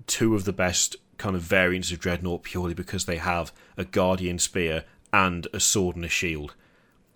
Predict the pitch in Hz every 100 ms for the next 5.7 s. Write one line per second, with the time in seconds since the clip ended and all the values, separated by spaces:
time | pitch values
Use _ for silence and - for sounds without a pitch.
0 | - 101 90 87 90 85 - 82 85 82
1 | 82 78 - 98 85 78 78 80 78 82
2 | 71 - - 127 - 254 101 92 98 80
3 | 71 87 - - 85 - - - - -
4 | _ - 113 - - 131 123 120 117 113
5 | - 110 107 104 95 - -